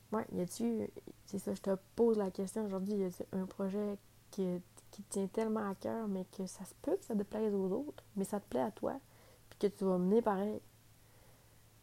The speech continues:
Moi, je commence par le podcast. Mm. Donc, si jamais ça te parle, ce que j'ai dit aujourd'hui,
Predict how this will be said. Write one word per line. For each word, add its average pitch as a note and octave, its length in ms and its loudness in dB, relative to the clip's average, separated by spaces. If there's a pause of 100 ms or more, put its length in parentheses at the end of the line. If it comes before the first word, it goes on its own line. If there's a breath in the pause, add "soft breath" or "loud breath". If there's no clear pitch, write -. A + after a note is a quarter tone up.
(200)
Moi, C#4+ 140 4
je - 80 -2
commence A#3 340 4
par G3 140 -4
le F#3 100 4
podcast. - 640 -10 (960)
Mm. G3+ 120 -2 (2000 loud breath)
Donc, F#3+ 260 0 (520)
si - 200 -2
jamais A#3+ 420 4 (400)
ça F3 220 -4
te - 140 -8
parle, G3 320 2 (120)
ce - 100 -18
que F#3+ 120 0
j'ai F#3+ 140 0
dit F#3+ 100 2
aujourd'hui, F#3+ 480 0